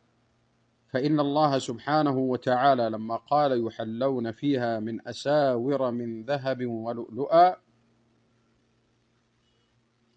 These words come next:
رجح ابن القيم عليه رحمة الله أنه الذهب المرصع باللؤلؤ،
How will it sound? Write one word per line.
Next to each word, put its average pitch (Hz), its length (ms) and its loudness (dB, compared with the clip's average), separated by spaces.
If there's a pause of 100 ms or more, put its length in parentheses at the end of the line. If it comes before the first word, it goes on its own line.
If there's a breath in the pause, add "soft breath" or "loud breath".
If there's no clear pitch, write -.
رجح 156 500 4
ابن 127 200 0
القيم 151 600 2
عليه 123 440 -2
رحمة 120 360 -6
الله 139 500 2 (1120)
أنه 151 460 2 (400)
الذهب 135 640 2
المرصع 135 1080 -2
باللؤلؤ، 127 680 -2